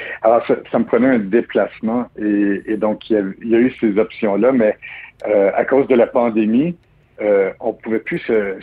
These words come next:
se, se déplacer, on pouvait pas faire le tournage, en fait, à l'extérieur du pays.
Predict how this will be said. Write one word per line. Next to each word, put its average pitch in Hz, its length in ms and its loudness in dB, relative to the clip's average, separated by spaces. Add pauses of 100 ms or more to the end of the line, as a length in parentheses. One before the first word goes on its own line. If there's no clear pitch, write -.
se, 98 560 -4 (100)
se 104 60 -4
déplacer, 110 560 -2
on 131 80 -2
pouvait 110 240 0
pas - 180 0
faire 135 220 0
le 104 120 0
tournage, 123 480 -4
en 92 160 -10
fait, 120 160 -4 (120)
à 95 60 -6
l'extérieur 110 640 0 (140)
du 98 200 -2 (200)
pays. 107 360 -4